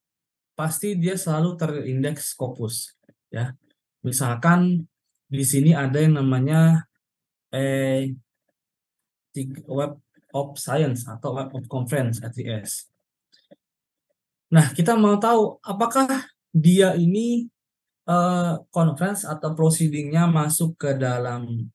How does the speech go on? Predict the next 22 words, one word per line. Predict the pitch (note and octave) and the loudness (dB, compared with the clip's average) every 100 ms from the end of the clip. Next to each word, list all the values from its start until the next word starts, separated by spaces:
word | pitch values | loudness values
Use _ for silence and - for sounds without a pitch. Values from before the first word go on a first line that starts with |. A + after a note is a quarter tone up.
| _ | _
Scopus | - - C#3 D#3 D#3 | -10 -6 -2 0 -2
atau | C#3+ C#3 F3 | -2 -2 -2
tidak, | F#3 A#2 B2 - - - - _ | 0 0 -2 -6 -16 -20 -20 _
kita | - D3 G3 F#3+ | -6 -2 0 4
bisa | F3 E3 D#3 D3+ D3+ - - - | 4 4 2 2 -6 -8 -16 -8
cek | C#3+ C#3 - | -6 -6 -6
di | D3 | 0
webnya | D3+ D3+ E3+ | 0 2 0
Scopus, | - D#3+ D#3+ D#3 - | 0 -2 0 -2 -4
ketik | - C3+ | -10 -6
aja | A2+ D3 | -4 -4
Scopus, | D#3+ G#2+ F#2 - C#3 C3+ - - _ _ _ _ _ _ - | -4 -8 -10 -4 -4 -4 -8 -12 _ _ _ _ _ _ -12
ya, | B2+ C#3 - _ _ | -10 -8 -10 _ _
Scopus. | - - - C#3 D3 D3+ D3+ D3+ D3+ D3 - D#3+ D#3 - - - _ _ _ _ _ _ _ _ _ _ _ - | -16 -12 -4 -2 -2 -2 -4 -6 -4 -6 -4 -2 0 -2 -8 -16 _ _ _ _ _ _ _ _ _ _ _ -4
Nah, | B2+ A#2 A#2 - _ - - _ - | -4 -4 -8 -18 _ -18 -18 _ -10
misalkan | A2+ A#2+ C#3 B2 | -8 -6 -4 -2
gitu, | C3+ B2 - _ _ _ _ _ - | -2 -4 -4 _ _ _ _ _ -12
nanti | A#2+ A#2 | -6 -2
yang | D3 C3+ | -2 0
paling | C3+ B2 | 0 0
atas, | A#2+ C3+ C#3+ - - _ | -4 -4 -4 -6 -10 _
ya, | A3 D#3 | -6 -6